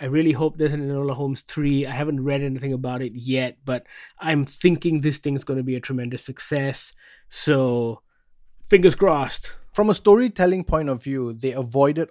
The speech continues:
Speaker 2: all the sort of lame pitfalls, right? In that they could jump forward and her and Tewksbury are in a relationship, then they get into a fight because she's working to whatever, right? So then they break up, then they co-,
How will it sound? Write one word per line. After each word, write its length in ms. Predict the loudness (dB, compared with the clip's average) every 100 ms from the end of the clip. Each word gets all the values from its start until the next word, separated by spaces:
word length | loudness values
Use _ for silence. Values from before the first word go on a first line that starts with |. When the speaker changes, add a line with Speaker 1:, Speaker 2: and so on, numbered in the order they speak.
| -2
Speaker 2:
all 340 | 2 2 2
the 120 | -4
sort 160 | -8 -6
of 80 | -6
lame 380 | -6 -6 -8 -8
pitfalls, 640 | -12 -16 -14 -16 -18 -16
right? 240 | -14 -14 -12
In 180 | -10 -6
that 240 | -6 -6 _ _
they 140 | -4 -2
could 220 | -2 0
jump 260 | 0 0
forward 460 | 0 2 2 2 -2 _
and 160 | -14 -8
her 200 | -4 -4
and 180 | -4
Tewksbury 520 | -6 -8 -8 -8 -4 -2
are 100 | -4
in 100 | -6
a 60 |
relationship, 760 | -4 -2 -2 -6 0 2 2 -2 -12 _
then 120 | -2 -2
they 100 | 0
get 140 | -4
into 180 | -4 -6
a 60 |
fight 460 | -4 2 4 4 0
because 220 | -8 -10
she's 160 | -10 -6
working 300 | -4 -4 -8
to 80 | 0
whatever, 460 | 4 6 6 4
right? 240 | 4 4 2
So 60 | -2
then 180 | -2
they 80 | -2
break 280 | -2 -4 0
up, 140 | -2 -2
then 100 | -8
they 80 |
co-, 120 | -12